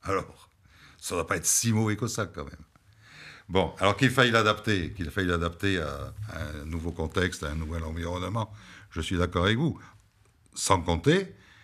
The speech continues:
que ça peut, ça peut amener des opportunités nouvelles. Parce qu'il y a quand même toute une économie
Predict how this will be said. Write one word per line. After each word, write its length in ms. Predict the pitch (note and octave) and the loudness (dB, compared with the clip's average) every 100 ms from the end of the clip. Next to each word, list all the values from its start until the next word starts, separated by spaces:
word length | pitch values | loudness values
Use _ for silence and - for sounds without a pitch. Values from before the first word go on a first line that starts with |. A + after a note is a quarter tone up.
| - - _ _ _ _ _ _ - - | -20 -20 _ _ _ _ _ _ -18 -2
que 100 | E2+ | -2
ça 260 | - E2+ | 2 0
peut, 240 | E2+ F2 D#2+ | 0 -6 -2
ça 200 | - E2+ | -2 0
peut 180 | F#2+ | 2
amener 340 | E2+ E2 F#2+ D3 | 2 2 2 2
des 180 | F#2 E2 | 0 -2
opportunités 640 | D#2+ D#2+ - D#2+ D#2 G#2 | -4 -8 -4 -4 -2 0
nouvelles. 360 | F2 C#3 C#2+ - _ _ _ _ _ _ - - - | 0 0 -4 -6 _ _ _ _ _ _ -20 -20 -14
Parce 120 | - | -4
qu'il 120 | F2 | 0
y 40 | |
a 60 | E2+ | 2
quand 140 | F#2+ | 2
même 280 | F#2+ F#2+ F2 | 2 2 0
toute 200 | - G2+ | -2 0
une 140 | F2+ E2+ | 2 2
économie 520 | E2+ E2+ F2 D3 | 0 0 2 2